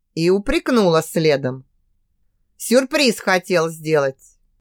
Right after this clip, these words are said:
Моя мечта, чтобы ты сдавала мне экзамен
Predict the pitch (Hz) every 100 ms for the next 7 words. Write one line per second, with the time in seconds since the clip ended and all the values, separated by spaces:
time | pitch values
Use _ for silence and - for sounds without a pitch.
0 | - 190 226 247 240 240 - 302 254 -
1 | 196 202 208 190 208 233 285 240 202 196
2 | 202 202 185 165 139 120